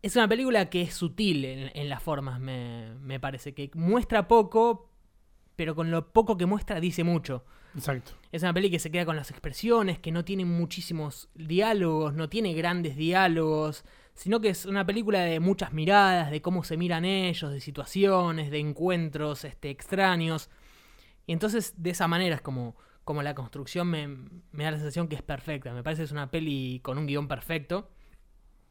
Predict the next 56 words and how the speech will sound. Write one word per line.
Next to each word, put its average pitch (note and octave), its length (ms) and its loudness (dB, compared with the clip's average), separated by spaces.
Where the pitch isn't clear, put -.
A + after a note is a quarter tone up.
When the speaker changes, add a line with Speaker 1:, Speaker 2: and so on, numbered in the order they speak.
Speaker 1:
y F3 80 -2
termina D3 260 -2
siendo D#3 200 -4
una C#3 120 -4
película D3+ 260 -2
perfecta. C#3+ 400 -4
Es E3 120 0
muy A3 140 6
inteligente F#3+ 440 2
cómo F3 180 0
lo D3 120 0
filma D3 460 -2
ella. B2+ 760 -8
Si B2+ 160 -14
te B2+ 240 -18
fijas, F3+ 360 -6
están D3 340 -6
siempre, C#3+ 580 -6
a C#3 120 0
veces G3 280 0
hasta C3+ 220 -8
fuera F3 280 0
de C#3+ 120 -4
foco, E3 600 0
o D3 120 -2
el C3+ 120 -4
foco E3+ 320 -2
va D#3+ 120 2
corrigiendo D#3+ 560 -2
a C#3+ 60 -2
medida D3 300 -2
que D3 60 -6
ellos C#3+ 160 -8
Speaker 2:
Sí, A3+ 100 4
Speaker 1:
se F#3+ 100 4
van A3 60 6
Speaker 2:
sí, - 0 -
sí. G#3 160 6
Speaker 1:
moviendo. E3+ 540 4
Speaker 2:
Es F#3+ 60 10
más, F#3 120 6
hay G#3 100 8
un G3+ 200 6
plano A3 360 4
que D#3+ 120 -2
me D3 120 -2
puso D#3+ 180 -2
un D#3+ 80 -2
poco E3 200 0
nervioso, D3+ 340 0
inclusive D3 240 -4
me D3 100 -2
incomodó C3 440 0
bastante, D#3 420 2
que D3 100 2
es D3 140 -4